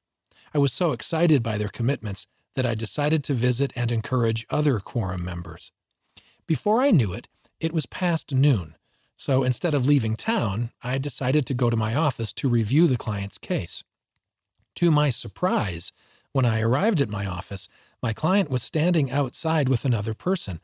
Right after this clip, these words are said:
I explained to my client that I was about to review his case and would have a report for him the next day. He said he had come to introduce me to a new client.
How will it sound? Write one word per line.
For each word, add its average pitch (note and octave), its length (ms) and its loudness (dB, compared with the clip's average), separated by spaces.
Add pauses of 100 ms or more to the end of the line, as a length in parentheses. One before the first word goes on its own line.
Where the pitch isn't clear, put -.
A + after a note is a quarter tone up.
(460)
I C3+ 80 0
explained E3 500 2
to F3+ 60 4
my A2+ 180 2
client A#2 420 -2
that B2+ 100 -2
I A#2+ 80 2
was B2+ 160 0
about B2+ 320 -2
to - 120 -6
review C3 320 4
his A2+ 200 2
case - 460 -6 (280)
and D#3 140 2
would D#3+ 80 2
have F3 240 0
a F#3+ 40 2
report F#3+ 460 2
for G#2 200 -6
him G#2 120 -2
the A#2 80 -2
next A2+ 360 -6
day. A2+ 320 -4 (760)
He A#3+ 200 2
said B2+ 320 0
he D3+ 160 6
had D3+ 160 4
come F#3 260 2
to - 180 -6
introduce F3 600 0
me A2 340 -2
to G3+ 240 0
a F#3 60 4
new F#3 200 4
client. E3+ 480 -6